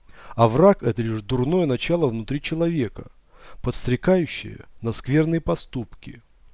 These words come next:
А купол — символ взросления,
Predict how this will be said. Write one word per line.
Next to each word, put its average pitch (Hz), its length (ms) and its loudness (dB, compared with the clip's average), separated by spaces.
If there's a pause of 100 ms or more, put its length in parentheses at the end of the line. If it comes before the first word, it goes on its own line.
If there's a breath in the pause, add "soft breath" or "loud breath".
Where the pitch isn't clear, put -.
(340 soft breath)
А 104 160 -2
купол — - 540 -6 (480)
символ 180 420 0
взросления, 156 840 0